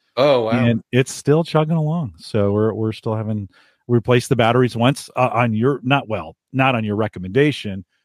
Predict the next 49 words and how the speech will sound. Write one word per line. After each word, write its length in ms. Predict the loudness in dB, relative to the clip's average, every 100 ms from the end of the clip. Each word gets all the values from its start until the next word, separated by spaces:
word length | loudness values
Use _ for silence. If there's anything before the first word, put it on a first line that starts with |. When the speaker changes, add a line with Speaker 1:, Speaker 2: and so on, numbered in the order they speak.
| _ -10
Speaker 2:
You 240 | 0 2
Speaker 1:
Yeah, 80 | 2
Speaker 2:
had 80 | -2
Speaker 1:
yeah. 60 | 0
Speaker 2:
done 200 | 0 0
it. 200 | -2 -4 -8
And 140 | -4 -2
then 300 | -2 -4 -8 _ _ _ _ _ _ _ 0
maybe 320 | 2 2 0
ten 200 | 0 0
thousand 300 | 0 0 -2
miles 240 | -4 -6
before 300 | -8 -12 -10
the 80 | -8
warranty 360 | -8 -10 -10 -12
ran 180 | -12 -12
out, 300 | -12 -12 -16 -14
uh, 480 | -10 -8 -8 -8 -12 -6
my 140 | -2 -2
batteries 420 | -2 -8 -16 -18
went 140 | -18
bad. 180 | -16 -6
It 60 | -2
was 160 | 2
the 100 | 4
old 260 | 6 4 0 -8 -10
lead 140 | -10
acid 340 | -10 -14 -16 -20
batteries. 420 | -20 -20 -18 -8
They 120 | -4
weren't 260 | -2 -4 -6
the 100 | -12
new 240 | -6 -4
ones 400 | -4 -8 -14 -14
we, 200 | -18 -20 _ _ _ _ _ _ -2
we 120 | -2
see 300 | 2 4 4
today. 380 | 4 4 4 4
I 60 |
think 240 | 4 2 2
they 100 | -2
were 100 | -4
lead 180 | -8 -10
acid. 440 | -12 -6 -4 -2
I, 400 | 0 0 -2 -6
I, 40 | -2
tho-, 180 | -2
there 140 | 0 0
was 180 | -2